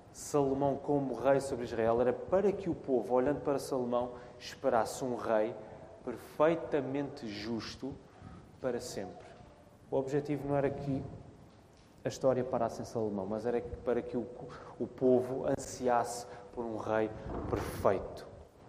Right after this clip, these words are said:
E vamos ler duas passagens do Velho Testamento para percebermos esta ligação que o texto está a fazer entre Salomão e a apontar para Jesus. Quero ler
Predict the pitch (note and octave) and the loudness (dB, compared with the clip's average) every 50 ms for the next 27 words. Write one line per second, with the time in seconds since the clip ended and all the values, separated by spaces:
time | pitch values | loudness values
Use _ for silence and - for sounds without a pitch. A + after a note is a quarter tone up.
0 | - - - - - - - - - - - - - - - - - - - - | -20 -20 -20 -20 -20 -20 -20 -20 -20 -20 -20 -18 -18 -20 -20 -20 -20 -20 -20 -20
1 | - - - - - - - - - - - - - - - - - - - - | -20 -20 -20 -20 -20 -20 -20 -20 -20 -20 -20 -20 -20 -20 -20 -20 -20 -20 -20 -20
2 | - - - - - - - - - - - - - - _ - B2 G#2 B2+ D3+ | -20 -20 -20 -20 -20 -20 -20 -20 -20 -20 -20 -20 -20 -18 _ -10 -2 2 2 2
3 | E3 D3+ - - - - - - - - - - - - - C3+ C3 D3 D3+ C#3 | 2 2 -2 -6 -10 -14 -16 -16 -16 -16 -16 -18 -14 -6 -2 2 6 6 8 8
4 | C#3 D3 D3+ D3+ D3 - - C#3 - - C#3 B2+ C3 C3 A#2+ - B2 A#2 - C3 | 6 6 4 4 4 4 2 2 4 6 4 4 4 2 -2 -2 0 2 4 4
5 | A#2+ A2+ - - - B2 G#2+ A2 A2 A#2 - - - - - - - - - B2 | 4 2 0 -2 0 0 2 2 0 -2 -4 -8 -12 -14 -16 -18 -12 -4 0 4
6 | A#2 A#2+ A#2+ - - - - C3+ B2+ A#2+ C3 B2+ - - C3+ B2 B2 A#2+ A2+ B2 | 4 4 4 2 0 -2 -2 -2 0 2 0 0 2 2 0 2 2 2 2 2
7 | A#2 - - B2+ A#2+ A#2+ A#2+ - - - - - - - - - - - B2+ B2 | 0 0 0 0 0 0 -2 -6 -8 -12 -14 -16 -16 -12 -10 -8 -2 2 2 2
8 | A2+ - - B2 A#2 A2+ - - A#2+ G#2+ A#2+ A#2+ A#2+ A2 - - A2+ A#2 G#2 - | 2 2 4 4 4 4 2 0 -2 0 0 0 0 0 -2 -2 -2 -2 -2 -4
9 | - - - - - - - - - - - - - - C#3+ C3 B2 A#2 A2 A2+ | -8 -14 -14 -16 -18 -20 -20 -20 -20 -20 -18 -14 -2 4 4 6 6 6 4 6
10 | A#2+ B2+ C3 C#3 C3+ - - - - B2+ A#2+ A#2+ - C3 A#2+ - C3 B2+ A2+ - | 6 6 6 6 4 0 -4 2 4 6 6 6 6 4 4 6 6 6 6 6
11 | - B2+ A#2+ A#2+ A2 G2+ A#2+ A2+ G2+ A2 G2+ F#2+ - - - C#3 C3+ C#3 C#3+ D#3 | 4 6 6 6 4 4 0 -2 -2 -2 -4 -6 -4 0 4 4 4 6 6 6
12 | D#3 D3+ | 4 4